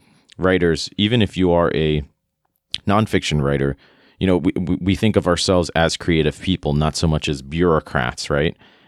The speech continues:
As technical people all the time who are trying to just, you know, stick to the, you know, the f-, the fine print in that way. Um, we stick to the fine print in terms of being more creative with our words and phrasing and that sort of thing. But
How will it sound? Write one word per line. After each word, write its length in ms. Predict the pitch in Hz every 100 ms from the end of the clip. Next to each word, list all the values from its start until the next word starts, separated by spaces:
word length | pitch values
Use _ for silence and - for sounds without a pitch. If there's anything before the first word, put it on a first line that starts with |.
| _
As 360 | 73 73 69 -
technical 520 | - 95 87 78 78
people 460 | - 78 - 73 69
all 160 | 76
the 100 | 71
time 280 | - 78 71
who 140 | 71 73
are 100 | 69
trying 380 | - 80 73 73
to 160 | -
just, 400 | 69 71 - - - _ _ - - -
you 100 | 73
know, 280 | 69 65 - - - _
stick 380 | - - 90 -
to 160 | - 78
the, 260 | 73 73 - -
you 160 | 80
know, 180 | 71 69 -
the 80 |
f-, 220 | - - -
the 240 | 87 -
fine 300 | - 82 82
print 260 | - 87 58
in 120 | 76
that 200 | 71 67
way. 340 | 76 73 71 82 95
Um, 320 | - 73 73 69
we 100 | 80
stick 260 | - 80
to 100 | -
the 80 | 76
fine 240 | - 78 78
print 220 | 80 65
in 60 |
terms 280 | 76 73 69
of 120 | 69
being 440 | 78 76 76 67 101
more 180 | - 90
creative 520 | - 135 143 90 62
with 160 | 71 69
our 160 | 73
words 400 | 69 80 78 73
and 200 | 69 69 - _ _ _
phrasing 360 | - 87 78 78
and 80 | 73
that 120 | 71
sort 160 | 76
of 60 | 71
thing. 180 | 71 71
But 220 | 85 76